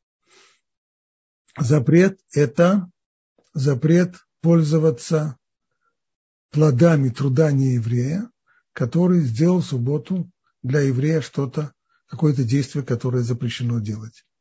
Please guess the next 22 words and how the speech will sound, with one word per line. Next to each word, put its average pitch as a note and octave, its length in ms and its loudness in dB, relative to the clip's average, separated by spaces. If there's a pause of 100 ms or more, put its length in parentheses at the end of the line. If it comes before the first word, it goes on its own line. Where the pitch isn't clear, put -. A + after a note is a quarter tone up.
(140)
в - 80 -20
субботу. G#2+ 460 -8 (1400)
Есть F#3 240 6
некоторые D3 420 2
ограничения C3+ 560 2
этого G3 220 0
запрета, F3+ 420 -2
мы A2+ 120 -2
их - 100 -12
упомянули. B2 480 0
Во-первых, D3 560 -2
запрещена C3+ 560 -6
только C3 240 -6
непосредственная D3 760 -4
польза, F3 360 -2
то C#3 100 -6
есть A#2+ 100 -4
вот B2 160 -10
то, F3 140 0
что - 160 -4
он D#3 80 0
сделал, C#3 400 0